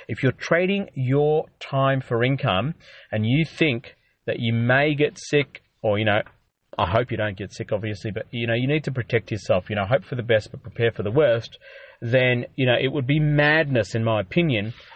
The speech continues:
not to have income protection or life insurance, okay? But of course, you need to review that. You need to discuss that with your,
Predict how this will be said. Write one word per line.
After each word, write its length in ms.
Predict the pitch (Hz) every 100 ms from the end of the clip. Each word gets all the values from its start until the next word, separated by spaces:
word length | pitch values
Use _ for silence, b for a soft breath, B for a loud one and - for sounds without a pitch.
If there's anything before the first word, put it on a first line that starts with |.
| B
not 320 | 113 123 135 -
to 120 | 139
have 220 | 117 107
income 340 | 113 110 113
protection 540 | 107 101 113 104 - 104 -
or 160 | 107
life 340 | 101 101 101 107
insurance, 520 | 98 - 82 - -
okay? 340 | 104 113 131 - _ _ _ _ _ _ -
But 140 | 131 139
of 100 | -
course, 320 | 165 151 - B B B
you 80 | 143
need 140 | 147 139
to 80 |
review 400 | 139 127 123 143
that. 240 | 139 135 139
You 60 |
need 120 | 123 113
to 80 |
discuss 360 | 110 - 131 113
that 140 | 120 113
with 140 | 98
your, 240 | 101 101